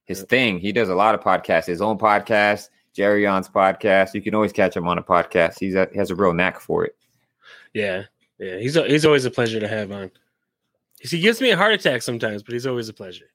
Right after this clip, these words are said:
Speaker 2: <laughs>
Speaker 1: Yeah, why is that? Just, like, the timing, he's on that rapper time?
Speaker 2: Yeah, he's on that. I'm a, I'm always ten, fifteen minutes late time. <laughs>
Speaker 1: Yeah.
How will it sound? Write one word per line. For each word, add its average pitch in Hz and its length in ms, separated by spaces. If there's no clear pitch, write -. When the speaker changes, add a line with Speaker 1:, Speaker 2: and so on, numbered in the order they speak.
Speaker 2:
<laughs> 202 100
Speaker 1:
Yeah, 135 180
why 139 240
is 135 100
that? 139 280
Just, 123 140
like, 127 160
the 120 80
timing, 147 400
he's 131 120
on 131 120
that 110 140
rapper 131 260
time? 143 280
Speaker 2:
Yeah, 185 360
he's 180 240
on 185 220
that. 170 280
I'm 165 200
a, 160 140
I'm 151 180
always 156 260
ten, 156 220
fifteen 151 320
minutes 151 240
late 147 180
time. 139 320
<laughs> - 1600
Speaker 1:
Yeah. 87 300